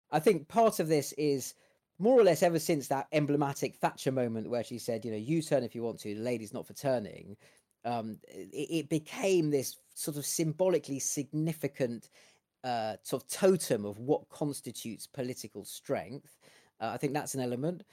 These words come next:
uh, of it. Yeah, and, and also, I suppose, a feeling that you don't want to do what your enemies have told you to do, because that is a, a, a,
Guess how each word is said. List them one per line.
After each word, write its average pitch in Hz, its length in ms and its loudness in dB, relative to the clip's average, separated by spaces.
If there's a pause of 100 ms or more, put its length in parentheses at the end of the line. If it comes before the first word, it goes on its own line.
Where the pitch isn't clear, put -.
(320)
uh, 127 220 0
of 139 160 -2
it. 165 200 2 (240)
Yeah, 143 180 -8 (160)
and, 165 160 0
and 190 180 4
also, 190 580 6
I 170 120 4
suppose, 180 680 4 (320)
a 160 80 4
feeling 175 380 4
that 165 180 0
you 165 100 0
don't 196 380 6
want 156 300 2
to 156 100 -2
do 147 480 2 (260)
what 143 240 2
your 147 340 4
enemies 143 480 2
have 139 120 -2
told 135 320 0
you 127 80 -8
to - 100 -8
do, 135 400 0
because 135 300 -6
that 160 160 0
is 196 160 2
a, 139 100 2 (160)
a, 127 120 -2 (260)
a, 127 140 -4